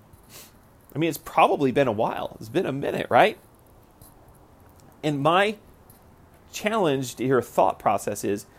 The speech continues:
if you set it up properly, I think that there are many opportunities that you can have and enjoy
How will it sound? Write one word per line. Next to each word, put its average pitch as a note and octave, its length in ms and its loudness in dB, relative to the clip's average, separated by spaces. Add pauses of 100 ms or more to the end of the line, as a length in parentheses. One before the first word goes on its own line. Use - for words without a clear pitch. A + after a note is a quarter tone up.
(220)
if D3+ 180 -2
you C3 80 0
set - 280 -4
it - 80 -6
up - 180 -2
properly, A#2 600 0 (400)
I E3 180 -2
think D3+ 320 -6
that B2+ 180 -4
there C3+ 180 6
are A2+ 160 4
many E3 480 0
opportunities C#3 760 0
that G#2+ 140 -8
you B2+ 120 -4
can B2 180 -14
have G#2+ 560 -2 (1500)
and B2+ 160 2
enjoy G#2+ 680 0